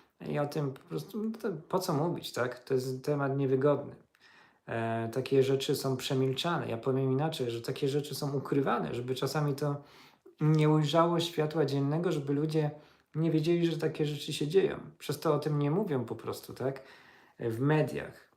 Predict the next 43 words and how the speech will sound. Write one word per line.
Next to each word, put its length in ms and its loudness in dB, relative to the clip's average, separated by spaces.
bo 260 -4
takie 260 0
mamy 240 2
media. 380 0
Media 280 2
są 180 0
po 80 -6
prostu 320 -6
zależne, 720 2
bo 100 -6
są 200 -2
zależne 440 0
od 100 -4
jakiegoś 360 -2
kraju. 360 0
E, 120 -6
w 80 -10
tym 220 -2
wypadku 500 0
to 100 -2
jak 100 -4
T 120 -2
V 140 -2
N 160 -2
jest 180 -2
zależny 520 -4
od 240 -8
U 200 4
S 240 -2
A, 320 2
e, 300 -2
i 180 2
od 220 0
Izraela 600 2
na 120 -4
przykład. 520 -14
Właśnie 340 -4
od 180 -6
tego 400 0
kraju 380 0
z 100 -6
Tel 180 0
Awiwu. 460 -2